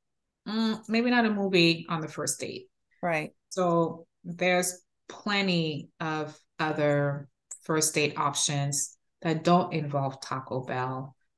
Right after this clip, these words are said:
Speaker 1: but that can be really, really, really cute and thoughtful and romantic.
Speaker 2: Yes.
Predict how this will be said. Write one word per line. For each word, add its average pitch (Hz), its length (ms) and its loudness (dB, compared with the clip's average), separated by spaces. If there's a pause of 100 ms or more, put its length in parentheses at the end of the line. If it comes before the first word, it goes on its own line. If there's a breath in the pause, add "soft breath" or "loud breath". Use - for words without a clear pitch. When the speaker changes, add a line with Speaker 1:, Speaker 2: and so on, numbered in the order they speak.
Speaker 1:
but 208 120 0
that 233 160 8
can 247 160 4
be 247 160 2
really, 226 500 6
really, 190 560 4
really 196 460 4
cute 196 460 2
and 165 280 -2
thoughtful 185 560 2
and 202 200 -2
romantic. 294 720 0 (220)
Speaker 2:
Yes. 190 760 4